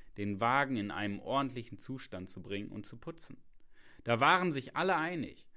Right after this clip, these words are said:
und man klagte, quakte gemeinsam über die schlimmsten Fahrgäste. Man war sich darüber hinaus einig,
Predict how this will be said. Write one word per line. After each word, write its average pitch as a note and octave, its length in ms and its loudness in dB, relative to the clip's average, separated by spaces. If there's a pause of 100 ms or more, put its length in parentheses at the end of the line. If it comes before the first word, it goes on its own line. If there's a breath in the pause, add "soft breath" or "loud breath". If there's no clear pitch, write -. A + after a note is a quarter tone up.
(140 soft breath)
und A2+ 120 -2
man B2 180 2
klagte, D#3+ 800 0 (200)
quakte C3 800 -4 (540 soft breath)
gemeinsam D#3 760 2
über A2 200 0
die G2 140 -4
schlimmsten C3+ 560 -4
Fahrgäste. - 840 -6 (540 soft breath)
Man A#2 180 2
war D3+ 180 8
sich D#3 160 -2
darüber D3 400 4
hinaus B2+ 420 2
einig, D#3 580 -2